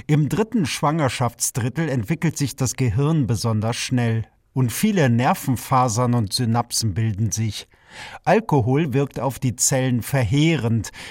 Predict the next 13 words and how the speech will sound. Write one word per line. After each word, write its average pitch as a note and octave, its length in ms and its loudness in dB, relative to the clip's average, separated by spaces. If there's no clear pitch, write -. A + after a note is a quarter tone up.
und C3+ 160 2
ist - 180 2
damit D3+ 260 2
eine C3 300 0
häufige D3+ 460 0
Ursache B2+ 640 -2
für A#2+ 180 -4
angeborene A2+ 720 0
Fehlbildungen, C#3 960 2
Entwicklungsstörungen C3 1400 0
und B2 240 -4
extreme C#3 800 -2
Verhaltensauffälligkeiten. G#2+ 1700 -4